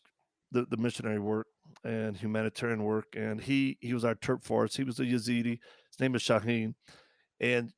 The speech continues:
Shaheen was, you know, just out of college, English major, just wanted to help kids. But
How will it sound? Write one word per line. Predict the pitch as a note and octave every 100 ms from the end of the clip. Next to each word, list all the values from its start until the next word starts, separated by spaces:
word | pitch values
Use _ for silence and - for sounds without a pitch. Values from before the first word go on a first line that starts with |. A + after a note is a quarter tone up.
| -
Shaheen | - B2+ B2+ C#3 C#3 C3+
was, | B2 A2+ -
you | D3+
know, | A2
just | - C3 -
out | C3+
of | B2
college, | B2+ A#2+ B2 A#2+ A2+ - - _ _ _
English | A#2+ A#2+ A#2+ -
major, | A#2+ A#2+ G#2+ A2+
just | G#2+ -
wanted | B2 G#2
to |
help | A2+ A#2 _ _ _ _ _ _ -
kids. | C3+ B2
But | C3+ B2+